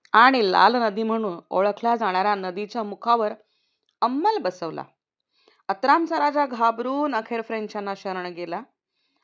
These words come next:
आणि अठराशे चौऱ्याहत्तर मध्ये फ्रेंचांनी त्या, फ्रेंचांशी त्याने तह केला.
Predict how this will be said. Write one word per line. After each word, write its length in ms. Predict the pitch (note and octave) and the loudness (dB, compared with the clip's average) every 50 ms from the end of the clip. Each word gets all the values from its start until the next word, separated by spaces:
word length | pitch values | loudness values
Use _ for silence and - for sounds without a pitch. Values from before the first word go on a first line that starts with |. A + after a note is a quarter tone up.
| _ _ | _ _
आणि 180 | - F#3+ F#3+ - | -6 -4 -4 -2
अठराशे 540 | - F#3 F#3 - - A#3+ A#3 A#3 - A3 G#3 | -2 -4 -4 -4 -4 -4 -4 -4 -4 -8 -10
चौऱ्याहत्तर 580 | G#3+ - G3+ G3 G3+ A3+ A#3 - - G#3+ G3+ | -8 -6 -6 -4 -4 -6 -8 -6 -6 -8 -6
मध्ये 380 | G3 F#3+ F#3 F3+ G#3+ F#3+ F3 E3+ - _ _ _ _ _ _ _ _ _ | -6 -8 -8 -8 -8 -8 -8 -10 -14 _ _ _ _ _ _ _ _ _
फ्रेंचांनी 520 | A3+ A3 G#3+ A3 A3 - C4+ C4 C4 C4+ | -6 -6 -6 -6 -6 -8 -8 -6 -6 -8
त्या, 200 | C4 - A3 G3+ - - _ _ _ _ | -8 -8 -10 -10 -12 -14 _ _ _ _
फ्रेंचांशी 540 | - G#3+ G#3 G#3 G3+ A3+ A3+ A3+ A3 - A#3 | -10 -10 -10 -10 -10 -10 -10 -10 -10 -12 -14
त्याने 260 | G#3 - G#3 G#3 G#3+ G#3+ _ G3+ | -12 -12 -12 -12 -12 -8 _ -6
तह 180 | F#3 F3 A3 A3+ | -4 -4 -4 -4
केला. 320 | A3 - D3 - - C#3 | -6 -8 -12 -12 -12 -16